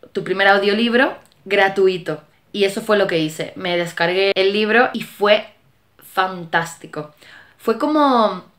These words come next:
como irme a tomar un café con una amiga. Lo recomiendo muchísimo si entendéis el inglés y os gusta Anna Kendricks. Después de eso, como había tenido tal buena experiencia y hacía tiempo que quería releerme los libros de Harry Potter y además había oído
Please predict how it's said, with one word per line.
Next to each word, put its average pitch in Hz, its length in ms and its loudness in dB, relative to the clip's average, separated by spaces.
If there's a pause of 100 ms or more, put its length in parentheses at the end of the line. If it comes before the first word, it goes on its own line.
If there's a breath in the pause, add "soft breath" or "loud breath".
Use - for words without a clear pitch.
(320)
como 208 220 -2
irme 233 220 0
a 254 40 -2
tomar 226 240 0
un 220 80 -6
café 202 300 -4
con 180 160 -6
una 185 140 -2
amiga. 175 440 -4
Lo 190 160 4
recomiendo 208 460 0
muchísimo 175 540 -6
si 175 100 -8
entendéis 180 420 -6
el 196 140 0
inglés 190 400 -2 (260 loud breath)
y 185 120 0
os 165 140 -2
gusta 190 280 0
Anna 180 220 4
Kendricks. 254 500 -2 (160 loud breath)
Después 233 400 -2
de 320 160 4
eso, - 400 0
como 202 160 -2
había 214 180 2
tenido 269 320 2
tal 247 220 6
buena 262 240 2
experiencia 240 720 0
y 196 100 -2
hacía 208 280 -2
tiempo 233 260 -2
que 196 100 -4
quería 190 300 0
releerme 185 500 0
los 165 160 0
libros 185 340 -2
de 165 160 -4
Harry 220 260 2
Potter 214 540 -2
y 226 140 2
además 208 640 4
había 208 380 2
oído 208 420 2